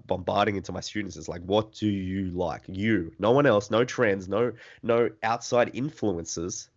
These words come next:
You. And it's usually something that is not trending. It's usually something that they just feel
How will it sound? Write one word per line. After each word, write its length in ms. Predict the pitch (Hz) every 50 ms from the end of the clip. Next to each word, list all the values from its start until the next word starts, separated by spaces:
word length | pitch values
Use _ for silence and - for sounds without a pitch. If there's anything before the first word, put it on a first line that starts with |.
| _ _ _ _ _ _ _ _ - -
You. 360 | - 104 120 123 107 87 71 - _ _ _ _ _ _ _ _ _ _ _ _ -
And 180 | 107 113 110
it's 200 | 110 101 - -
usually 380 | 110 117 120 139 151 147 127 110
something 320 | - - 113 110 113 107
that 240 | 98 101 101 95 92
is 160 | 95 98 95
not 220 | 104 107 107 - -
trending. 440 | - - 104 107 123 117 98 92 90
It's 160 | 90 - -
usually 220 | 117 113 113 110
something 320 | 107 - 113 104 95 98 95
that 200 | 98 90 - -
they 140 | 101 101
just 220 | 104 101 98 - -
feel 540 | - - - 101 101 98 98 98 90 82